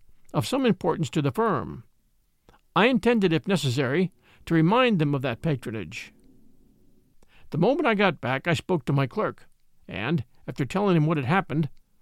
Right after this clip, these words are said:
I sent him to his brother's office, with Mister Bruff's compliments, and he would be glad to know why Masters Skip and Smalley had found it necessary to examine Lady Verinder's will.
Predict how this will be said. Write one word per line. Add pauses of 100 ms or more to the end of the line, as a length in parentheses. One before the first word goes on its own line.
(280)
I
sent
him
to
his
brother's
office, (540)
with
Mister
Bruff's
compliments, (680)
and
he
would
be
glad
to
know
why
Masters
Skip
and
Smalley (140)
had
found
it
necessary
to
examine
Lady
Verinder's
will.